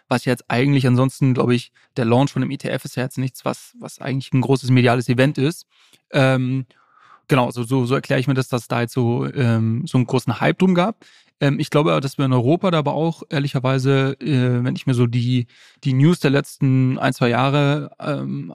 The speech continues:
anschaue, dass wir da auch viele Fortschritte gemacht haben, auch wenn man es jetzt vielleicht nicht an einem Event festmachen kann, wie diesem, ähm, E-T-F-Launch in den U S A.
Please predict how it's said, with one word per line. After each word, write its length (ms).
anschaue, 300
dass 180
wir 60
da 80
auch 160
viele 200
Fortschritte 480
gemacht 280
haben, 100
auch 160
wenn 120
man 120
es 80
jetzt 160
vielleicht 180
nicht 140
an 80
einem 340
Event 320
festmachen 420
kann, 180
wie 80
diesem, 420
ähm, 240
E-T-F-Launch 560
in 60
den 60
U 40
S 80
A. 240